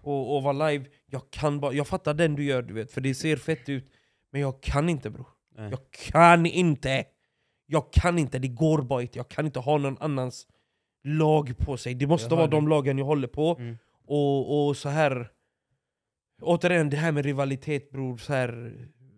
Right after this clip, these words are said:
Speaker 1: det, det är så här, jag fattar inte den grejen bara. Det är mitt lag och det är det jag ska hålla på. Ingenting annat, punkt slut, bror.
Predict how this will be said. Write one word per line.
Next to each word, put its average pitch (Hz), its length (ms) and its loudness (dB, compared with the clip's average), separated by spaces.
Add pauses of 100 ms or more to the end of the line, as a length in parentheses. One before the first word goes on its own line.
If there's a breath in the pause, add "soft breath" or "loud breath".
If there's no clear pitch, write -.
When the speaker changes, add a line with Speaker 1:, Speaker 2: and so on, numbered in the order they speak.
(420)
Speaker 1:
det, 131 220 -10
det 143 140 -8
är 147 40 -6
så 156 120 -8
här, 160 80 0
jag 135 200 0
fattar 143 380 -10
inte 147 180 -8
den 135 160 -6
grejen 127 280 -10
bara. 135 200 -14 (840)
Det 135 180 -4
är 165 180 6
mitt 165 260 0
lag 143 320 0
och 117 100 -6
det 135 80 -2
är 135 40 -2
det 147 160 -2
jag 139 160 0
ska - 120 -8
hålla 131 240 -4
på. 123 280 -8
Ingenting 131 400 -6
annat, 127 280 -8
punkt 135 200 -8
slut, 131 340 -10
bror. - 200 -18